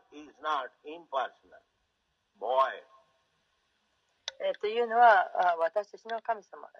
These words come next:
Speaker 2: それには人格があるからです。
Speaker 1: No. He is the supreme person. Person.
Speaker 2: えー、
Speaker 1: No.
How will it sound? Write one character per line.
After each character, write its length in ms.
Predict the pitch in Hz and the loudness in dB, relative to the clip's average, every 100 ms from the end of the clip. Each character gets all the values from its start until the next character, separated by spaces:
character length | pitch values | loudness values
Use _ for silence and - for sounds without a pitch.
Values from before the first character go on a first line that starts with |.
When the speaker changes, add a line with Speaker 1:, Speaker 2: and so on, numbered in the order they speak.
| - | -16
Speaker 2:
そ 60 | - | -10
れ 160 | 202 202 | -10 -10
に 140 | 233 | -8
は 120 | 185 | -8
人 220 | - 254 | -8 -10
格 240 | 269 285 269 | -6 -6 -4
が 100 | 262 | -4
あ 60 | |
る 80 | - | -4
か 80 | - | -8
ら 80 | - - | -16 -18
で 60 | - | -20
す。 100 | _ - _ _ - _ _ _ | _ -20 _ _ -20 _ _ _
Speaker 1:
No. 300 | 117 139 110 - _ _ _ _ _ _ _ _ _ _ _ _ _ _ _ | -4 -2 -2 -8 _ _ _ _ _ _ _ _ _ _ _ _ _ _ _
He 240 | 160 220 202 | -12 -10 -10
is 40 | |
the 100 | 226 | -12
supreme 680 | 196 - 190 - 226 240 247 - | -8 -4 -4 -2 -4 -4 -6 2
person. 480 | 170 - - - _ _ _ _ | 4 4 -4 -20 _ _ _ _
Person. 320 | 143 139 - - _ _ - | -8 -6 -10 -12 _ _ -6
Speaker 2:
え 360 | 175 151 131 127 - _ _ _ _ _ - | 0 0 -2 -10 -18 _ _ _ _ _ -14
ー、 40 | |
Speaker 1:
No. 220 | 127 - | -12 -14